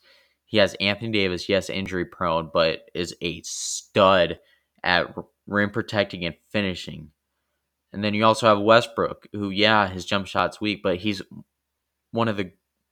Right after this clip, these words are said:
best drivers in the league. I mean, he's lost, obviously, with age, lost that, a little bit of his jump, but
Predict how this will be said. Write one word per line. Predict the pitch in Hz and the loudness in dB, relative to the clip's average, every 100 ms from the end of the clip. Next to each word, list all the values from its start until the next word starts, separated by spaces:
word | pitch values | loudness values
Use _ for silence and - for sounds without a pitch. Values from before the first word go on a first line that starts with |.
| - | -2
best | 107 107 | 0 0
drivers | - 95 101 101 95 90 | 2 4 6 2 -2 -6
in | 87 | -8
the | |
league. | 87 98 92 85 | -4 -2 0 0
I | 87 | -2
mean, | 92 92 | -2 -6
he's | 92 | -8
lost, | 95 95 101 104 - _ _ _ - | 0 4 4 2 -6 _ _ _ -2
obviously, | 90 90 - 98 | 0 0 -4 -6
with | 90 - | -6 -4
age, | 101 98 90 92 - - _ _ _ _ _ _ _ _ - | 0 0 0 -4 -10 -20 _ _ _ _ _ _ _ _ 0
lost | 101 98 - - | 2 2 0 -2
that, | 90 82 - | 0 0 -4
a | - | -6
little | 95 107 | -2 0
bit | 98 | 0
of | 98 87 | -2 -2
his | 85 | -6
jump, | - 101 104 95 - - | -4 0 0 0 -4 -2
but | 87 | -2